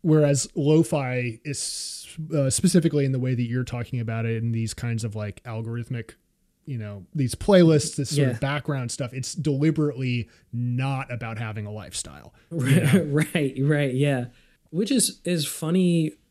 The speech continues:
Speaker 2: because it allows for the aesthetic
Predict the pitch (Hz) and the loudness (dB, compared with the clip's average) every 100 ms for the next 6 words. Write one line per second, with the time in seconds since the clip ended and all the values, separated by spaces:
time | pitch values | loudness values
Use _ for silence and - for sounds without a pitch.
0 | _ 160 156 - 156 147 135 143 160 156 | _ -4 -4 0 0 2 0 -2 0 2
1 | 147 143 143 147 151 - - 147 139 139 | 2 0 0 0 0 0 -2 -2 0 0
2 | 127 127 - _ _ _ - 143 135 - | 0 -2 -6 _ _ _ -6 -2 2 2
3 | - 147 139 139 - | 2 2 0 -2 -6